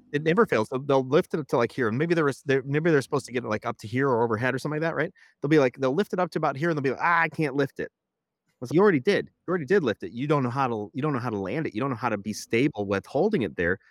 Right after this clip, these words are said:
but it's actually already lifted. And, uh, and I said, There's two things your body, uh, doesn't want to do. It doesn't wanna fall over. It doesn't wanna hit its head. And it will, your subconscious will do almost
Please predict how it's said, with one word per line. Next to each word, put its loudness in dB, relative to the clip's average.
but 4
it's -6
actually -2
already 2
lifted. -4
And, 0
uh, 2
and 0
I 0
said, -2
There's -8
two 2
things -2
your 0
body, -2
uh, -2
doesn't 2
want 0
to -12
do. -6
It -6
doesn't 0
wanna 0
fall -2
over. -6
It -12
doesn't -4
wanna -4
hit -6
its -10
head. -4
And -2
it -6
will, 0
your 0
subconscious -4
will -4
do 0
almost -4